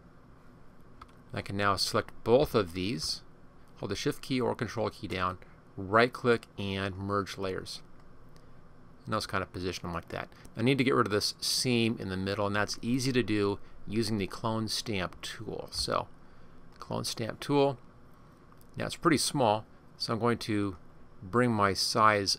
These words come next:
up here. Looks like about two hundred or so on this. That's pretty good. It's one ninety-nine. Good enough. Just a few fast clone stamps. I'll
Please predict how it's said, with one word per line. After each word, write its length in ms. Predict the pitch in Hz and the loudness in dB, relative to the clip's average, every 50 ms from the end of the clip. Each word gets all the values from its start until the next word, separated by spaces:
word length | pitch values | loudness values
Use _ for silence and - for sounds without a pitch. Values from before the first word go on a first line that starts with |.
| - - | -2 -2
up 240 | 110 101 92 - | 0 0 0 0
here. 460 | - - - 101 92 92 95 101 101 - - - - - - - - - - - - - - - - - - - - - - - - - - - - - - - - - - - - - - - - - - - - - - - - - - - - - - - - - - - - - - - - - - - - - - - - - - - - - - - - - - - - - - - - - - - - - - - - - - - - | -4 -8 -6 -4 -2 -2 -2 -2 -4 -10 -16 -20 -20 -20 -20 -20 -20 -18 -18 -18 -18 -18 -20 -20 -20 -20 -20 -20 -20 -20 -20 -20 -20 -20 -20 -20 -20 -20 -20 -20 -20 -20 -20 -20 -20 -20 -18 -20 -18 -18 -20 -20 -20 -20 -20 -20 -20 -20 -20 -20 -20 -20 -20 -20 -20 -20 -20 -20 -20 -20 -20 -20 -20 -20 -20 -20 -20 -20 -20 -20 -20 -20 -20 -20 -20 -20 -20 -20 -20 -20 -20 -20 -20 -20 -20 -20 -20 -20 -20 -20 -20 -20 -20 -20 -20 -20 -14 -6 -4
Looks 220 | 131 - - - | -2 0 2 4
like 180 | 131 123 117 - | 4 4 4 2
about 560 | 113 95 85 - 123 123 120 117 - - - | 0 -4 -2 4 8 10 10 10 10 6 -6
two 220 | - - 127 123 110 | -6 -2 0 0 2
hundred 280 | 101 113 113 113 110 | 2 2 2 2 2
or 120 | 117 117 104 | 2 0 0
so 440 | - - 123 117 113 113 113 107 - - - - - - - - | 0 0 2 4 4 4 4 2 -2 -6 -14 -18 -18 -18 -12 -4
on 240 | - 110 107 107 104 | 0 4 4 4 4
this. 240 | 101 104 104 - - | 2 -2 -2 -4 -4
That's 160 | - 110 - | -6 -6 -6
pretty 160 | - - 104 | -8 -10 -8
good. 80 | - 98 | -6 -6
It's 100 | 90 - | -4 -2
one 240 | 98 104 101 98 98 | 0 0 0 0 0
ninety-nine. 540 | 98 95 95 92 90 92 92 92 92 92 - - - - - - - - - - - - - | 0 -2 -2 -4 -4 -4 -2 -2 -2 -4 -6 -12 -18 -20 -20 -20 -20 -20 -20 -20 -20 -16 -4
Good 160 | - 131 117 | 0 0 2
enough. 300 | 101 101 101 101 - - - - - - - - - - - - - - - - - - - - - - - | 2 2 -2 -2 -4 -6 -10 -12 -14 -14 -14 -14 -14 -14 -14 -14 -14 -14 -14 -16 -16 -16 -16 -16 -14 -8 -4
Just 140 | 185 170 - | -2 0 0
a 40 | 135 | 0
few 200 | - - 131 117 | 2 2 0 2
fast 340 | - - 117 110 101 - - | 2 4 4 4 4 4 0
clone 240 | - 113 110 107 | -2 -2 -2 0
stamps. 400 | 98 - - 113 110 113 - - | 0 -2 -2 -2 -2 -4 -4 -4
I'll 160 | - 101 95 | -4 -4 -4